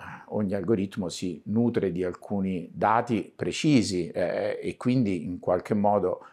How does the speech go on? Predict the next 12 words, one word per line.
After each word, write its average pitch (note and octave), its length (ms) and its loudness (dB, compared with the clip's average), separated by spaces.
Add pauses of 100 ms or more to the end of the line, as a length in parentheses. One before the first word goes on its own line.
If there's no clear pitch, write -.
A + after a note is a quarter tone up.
(100)
già A#2 280 4
lì A2 440 2
esiste G#2 960 2
una G2+ 300 0
forma G2+ 480 4
di, F#2 440 -4
di F2 160 -4
controllo G2+ 640 2
dell'algoritmo G2+ 1080 2
e G2+ 340 2
di, G2 400 -4
eh, G2 460 -4